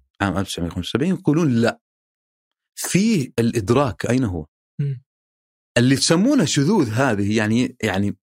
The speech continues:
Speaker 1: يعني نادرة، هي التي نحيا بها. ولهذا قال في حتى اسم كتاب الاستعارات التي نحيا بها. نحن نعيش في الاستعارة.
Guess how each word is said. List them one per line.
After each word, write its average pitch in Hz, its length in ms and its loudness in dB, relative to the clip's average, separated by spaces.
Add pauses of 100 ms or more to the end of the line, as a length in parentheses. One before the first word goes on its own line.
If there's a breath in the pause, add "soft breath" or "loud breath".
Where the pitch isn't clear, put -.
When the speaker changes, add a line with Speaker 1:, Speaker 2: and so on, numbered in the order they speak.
Speaker 1:
يعني 92 440 -4
نادرة، 110 640 0 (300)
هي 262 260 4
التي 147 340 2
نحيا 127 280 0
بها. 104 240 -2
ولهذا 113 340 2
قال 151 380 -2
في 107 260 -2 (380 loud breath)
حتى - 280 0
اسم 110 200 -2
كتاب 90 280 -4
الاستعارات 120 680 -2
التي 123 320 0
نحيا 117 440 0
بها. 87 200 -8 (640 loud breath)
نحن 139 340 2
نعيش 139 340 0
في - 80 -8
الاستعارة. 80 460 -6